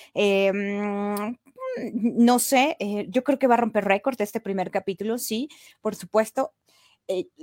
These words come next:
y porque es muy esperada, eh, para, o sea, creo que es una serie muy, muy esperada. No tienes que, que saber mucho El Señor de los Anillos, ¿no? Eh, creo yo.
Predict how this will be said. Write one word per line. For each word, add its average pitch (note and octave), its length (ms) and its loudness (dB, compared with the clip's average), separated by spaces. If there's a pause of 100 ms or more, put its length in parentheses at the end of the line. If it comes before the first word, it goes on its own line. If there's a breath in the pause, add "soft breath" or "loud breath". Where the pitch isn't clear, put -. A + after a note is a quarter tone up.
(120)
y B3 420 2
porque B3 200 6
es B3+ 80 0
muy A#3+ 120 6
esperada, - 400 -6 (100)
eh, - 100 -6 (160)
para, F#3 260 2
o F3 100 -14
sea, F#3 160 -10
creo G#3+ 180 -8
que G#3+ 80 -12
es - 140 -14
una G#3 160 -2
serie F3+ 220 -4
muy, A#3+ 320 4
muy F#3+ 160 -4
esperada. C#4+ 460 -2 (260 loud breath)
No F4 200 2
tienes G4+ 380 2
que, C#4+ 400 2 (520)
que C#4 180 2
saber C#4 340 2
mucho D4 380 0
El C#4 100 -2
Señor B3+ 260 -4
de B3+ 60 -2
los B3 160 -6
Anillos, C4+ 540 -2
¿no? B3 360 -4
Eh, - 460 -12
creo A3 280 0
yo. A#3+ 300 -2